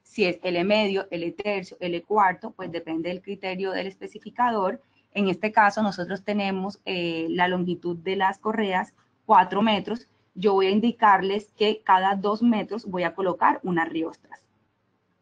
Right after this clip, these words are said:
Sujeción a la cubierta, si yo quiero colocarle, si, si no quiero que tenga sujeción,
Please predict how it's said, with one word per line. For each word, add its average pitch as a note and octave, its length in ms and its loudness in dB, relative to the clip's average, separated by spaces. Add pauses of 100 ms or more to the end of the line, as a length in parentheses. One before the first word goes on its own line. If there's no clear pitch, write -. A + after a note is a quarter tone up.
(1080)
Sujeción G#3 540 4
a G3 60 6
la G#3+ 180 4
cubierta, A#3+ 720 4
si - 220 -6
yo F3 180 0
quiero G#3+ 400 2
colocarle, G#3 560 2
si, F#3 180 -6
si G3+ 160 -2
no F3+ 240 2
quiero G3 240 0
que A3 100 -2
tenga G#3 240 -2
sujeción, G#3+ 640 -4